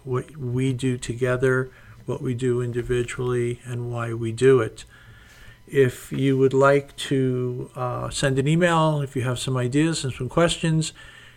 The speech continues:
if you'd like to participate in this program, be interviewed in this program, if there's something that you're doing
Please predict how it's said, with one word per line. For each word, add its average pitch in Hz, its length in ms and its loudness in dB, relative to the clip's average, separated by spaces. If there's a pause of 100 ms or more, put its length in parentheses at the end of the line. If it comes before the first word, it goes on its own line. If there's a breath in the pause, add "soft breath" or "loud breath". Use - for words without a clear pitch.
(140 loud breath)
if 131 320 -4
you'd 127 260 0
like 131 460 -2
to 131 1000 -2 (120)
participate 147 640 2
in 123 120 0
this 123 120 -4
program, 147 540 0
be 123 160 0
interviewed 135 440 -2
in 113 140 -6
this 113 120 -8
program, 113 580 -2 (480 loud breath)
if 131 160 -8
there's 127 180 2
something 127 380 -2
that 135 160 -6
you're 127 160 -2
doing 131 480 0